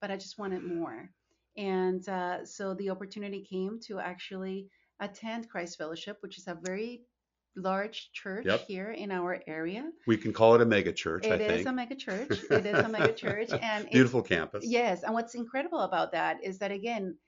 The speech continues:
Speaker 1: it's mega, but it's not.
Speaker 2: Hmm.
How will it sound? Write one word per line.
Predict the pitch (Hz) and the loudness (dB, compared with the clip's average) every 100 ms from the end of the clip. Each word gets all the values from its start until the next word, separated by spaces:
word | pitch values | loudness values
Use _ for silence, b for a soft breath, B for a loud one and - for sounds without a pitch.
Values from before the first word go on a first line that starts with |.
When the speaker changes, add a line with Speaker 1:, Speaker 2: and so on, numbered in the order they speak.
| _ _ _ | _ _ _
Speaker 1:
it's | 220 220 | -8 -4
mega, | 233 233 226 185 170 | -4 -2 -2 -2 -2
but | 180 | -4
it's | 170 - | -6 -8
not. | 185 - - - - _ | -10 -10 -12 -16 -20 _
Speaker 2:
Hmm. | 104 95 | 0 0